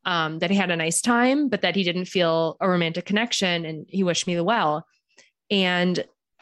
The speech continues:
the, it was the biggest fucking miracle and blessing that receiving that message did not change in any respect how I felt about myself.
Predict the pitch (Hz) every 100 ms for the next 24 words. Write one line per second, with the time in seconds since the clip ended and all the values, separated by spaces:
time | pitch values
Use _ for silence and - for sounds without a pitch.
0 | _ _ _ 180 175 190 185 - - 202
1 | 208 190 196 180 196 208 - - 180 180
2 | 190 170 160 147 175 196 208 185 - 165
3 | 151 127 175 156 170 170 - 147 147 139
4 | 170 151 175 - 196 196 240 226 214 165
5 | 147 156 160 180 220 220 - - _ _
6 | _ _ _ 208 196 180 185 - - 190
7 | 165 143 160 175 - 196 196 165 165 165
8 | 165 - - 151 156 - - 170 151 151
9 | - 143 139 - 151 104 143 - - 65
10 | - -